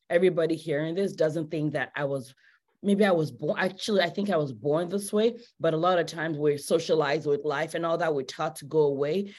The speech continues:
from how we were created. And now I've just had to spend a lot of money and go back to ha-, improving my relationship with my faith and with God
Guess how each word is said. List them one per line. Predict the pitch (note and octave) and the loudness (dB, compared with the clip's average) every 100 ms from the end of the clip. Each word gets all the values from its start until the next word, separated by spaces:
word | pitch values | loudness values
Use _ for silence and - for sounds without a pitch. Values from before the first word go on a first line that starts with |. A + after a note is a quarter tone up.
| - | -6
from | E3 | -6
how | D3 E3+ | -2 -2
we | D#3 D3+ | -2 -2
were | C#3 | -4
created. | - D#3+ C#3+ E3 G3 A#3 - _ | -4 -6 -4 2 2 0 -8 _
And | E3 E3 | -4 0
now | E3+ F#3 | 0 2
I've | D#3+ | 0
just | D3+ F3+ | 0 -2
had | E3+ D#3+ | -2 -4
to | D3+ | -6
spend | - E3 | -2 0
a | F3 | 4
lot | G3 B3+ | 4 4
of | A#3 | 4
money | F3 D3 C#3+ F#3+ - - - | 2 0 -4 -8 -12 -14 0
and | E3 D#3+ D3+ | 2 2 4
go | G#3+ | 6
back | A3+ G#3+ G#3 - | 6 4 2 2
to | G3+ D3+ - - | 2 0 -8 -6
ha-, | G#3+ G#3 - | 2 2 0
improving | G3 D#3 - G#3+ | -6 -2 2 2
my | G3+ F3+ | 4 4
relationship | E3+ G3 G3 G3 F3+ | 4 2 -2 -4 -2
with | F3 | -2
my | E3+ F#3+ | 0 0
faith | E3+ E3+ | -2 -4
and | E3 | -2
with | D#3+ - | -2 0
God | D#3+ B2 - | -2 -2 -8